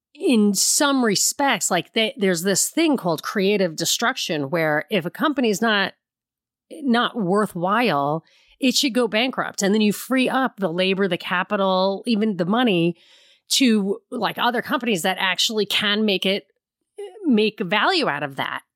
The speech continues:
It's called creative destruction. But if you keep lowering rates so that a company never goes bankrupt, but it really can't make any money, that's called a zombie company. And they just limp along, tying up a lot of money, and you can never really have a good,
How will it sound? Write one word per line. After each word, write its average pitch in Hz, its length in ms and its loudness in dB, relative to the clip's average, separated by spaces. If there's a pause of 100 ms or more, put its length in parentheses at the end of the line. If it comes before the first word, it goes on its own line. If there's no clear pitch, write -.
(120)
It's 208 140 -2
called 240 180 0
creative 202 240 2
destruction. 226 540 0
But 175 340 -2
if 233 180 -2
you 233 140 4
keep 247 300 -4
lowering 196 400 0
rates 254 520 0
so 233 140 0
that 180 160 2
a - 20 -4
company 208 400 -2
never 208 320 2
goes 190 240 0
bankrupt, 202 520 -2
but 196 140 -2
it 190 140 -6
really 214 300 2
can't 214 320 -4
make 214 240 -4
any 185 180 0
money, 214 320 0
that's 175 200 -2
called - 240 -4
a 160 60 0
zombie 190 440 0
company. 160 600 -4 (640)
And 214 160 4
they 214 100 4
just 214 240 -2
limp 202 220 0
along, 240 380 0
tying 208 380 -2
up 196 140 -2
a 202 60 -4
lot 170 260 0
of 170 80 -2
money, 254 220 2
and 202 100 2
you 190 80 0
can 208 120 -4
never 208 200 -2
really 196 220 2
have 180 240 -4
a 165 60 -6
good, 220 520 0